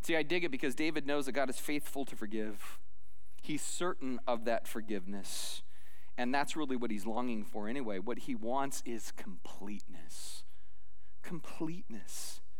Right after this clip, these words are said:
It's his longed for completeness that he hungers. Verse eight, "Oh, give me back my joy again. For you have broken me. Now let me rejoice.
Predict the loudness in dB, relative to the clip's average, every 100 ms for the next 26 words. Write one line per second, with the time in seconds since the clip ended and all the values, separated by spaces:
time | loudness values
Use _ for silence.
0 | 0 0 0 0 0 2 2 2 2 0
1 | 2 4 4 2 0 0 0 0 0 0
2 | 0 0 0 0 0 0 0 0 -2 -2
3 | 0 0 0 0 0 0 0 0 0 0
4 | 0 0 0 0 0 0 0 0 0 0
5 | 0 0 0 0 0 0 0 0 0 0
6 | 0 0 0 0 -2 -2 -2 0 2 2
7 | 0 0 2 0 0 0 0 0 0 0
8 | 0 0 0 0 2 2 2 0 0 0
9 | 0 0 0 0 0 -2 -2 -2 -2 -2
10 | -2 -2 -2 -2 0 0 2 2 2 2
11 | 2 0 0 2 4 2 2 2 2 2
12 | 2 2 0 0 -2 0 2 2 4 2
13 | 2 2 2 2 2 0 2 2 2 2
14 | 2 2 0